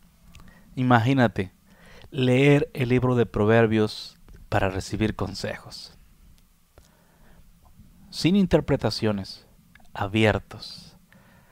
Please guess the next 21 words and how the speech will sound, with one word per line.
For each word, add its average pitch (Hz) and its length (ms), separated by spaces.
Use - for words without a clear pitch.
así 113 260
como 113 300
el 98 60
Señor 104 500
los 110 320
escribió 104 640
a 123 100
través 101 400
de 117 60
las 98 180
manos 101 340
de 107 80
los 98 180
hombres, 101 440
los 104 140
cuales 113 380
estaban 107 460
inspirados 110 680
por 95 200
Dios. 95 400
Pueblo, 147 420